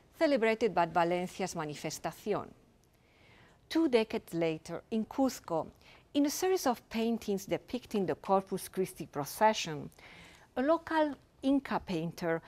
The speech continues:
was inspired by the engravings of the wagons in Valda's Chronicle.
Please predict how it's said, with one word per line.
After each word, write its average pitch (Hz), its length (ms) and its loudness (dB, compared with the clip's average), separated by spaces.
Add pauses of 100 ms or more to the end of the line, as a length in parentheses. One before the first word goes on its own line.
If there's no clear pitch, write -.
(200)
was 202 240 8
inspired 208 720 6 (280)
by 202 120 10
the 208 160 4
engravings 208 760 6
of 170 140 2
the 165 120 4
wagons 170 680 6
in 180 160 0
Valda's 151 640 0
Chronicle. 165 640 -4